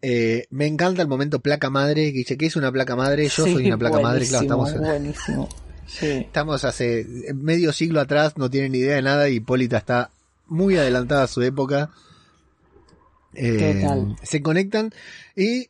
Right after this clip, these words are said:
Speaker 1: a mí me causa gracia, o sea, me, por supuesto que tiene que ser así, pero me causa gracia que lo mande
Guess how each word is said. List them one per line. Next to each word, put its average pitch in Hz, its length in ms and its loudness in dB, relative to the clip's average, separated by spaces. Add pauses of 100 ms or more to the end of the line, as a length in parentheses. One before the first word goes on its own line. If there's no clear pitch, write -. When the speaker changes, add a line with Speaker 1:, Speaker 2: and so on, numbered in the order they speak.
(120)
Speaker 1:
a 147 120 -4
mí 190 120 2
me 190 80 0
causa 175 300 2
gracia, 170 680 2 (220)
o 82 40 -6
sea, 117 140 -2
me, 98 140 -6 (320)
por 123 160 -2
supuesto 139 320 0
que 127 80 0
tiene 139 160 2
que 135 80 0
ser 131 120 0
así, 160 180 0
pero 147 180 0
me 135 120 -2
causa 170 220 2
gracia 170 240 2
que 156 80 0
lo 120 120 0
mande 151 380 2